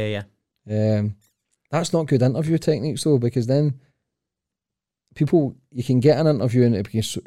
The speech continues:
Speaker 2: so good.
Speaker 1: Yeah, you're never gonna get another
Speaker 2: You
Speaker 1: one.
Speaker 2: don't need to, yeah. And that's where my element of trust, because everybody in my phone book,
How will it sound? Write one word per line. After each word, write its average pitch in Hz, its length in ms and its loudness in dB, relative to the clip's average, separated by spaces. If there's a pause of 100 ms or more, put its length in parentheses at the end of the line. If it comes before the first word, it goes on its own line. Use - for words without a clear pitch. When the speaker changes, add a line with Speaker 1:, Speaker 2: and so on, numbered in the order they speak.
(140)
Speaker 2:
so 135 240 4
good. 120 340 2
Speaker 1:
Yeah, 139 120 0
you're 135 80 2
never 135 200 4
gonna 123 180 2
get 123 100 0
another 120 200 0
Speaker 2:
You 107 60 -2
Speaker 1:
one. 113 100 -4
Speaker 2:
don't 127 160 4
need 120 180 2
to, - 180 -10
yeah. 127 300 6 (500)
And 123 80 0
that's 139 200 2
where 143 100 6
my 127 140 4
element 120 280 4
of 113 120 -4
trust, - 260 2
because 147 280 4
everybody 127 380 4
in 117 60 2
my 113 140 2
phone 120 260 0
book, - 300 -2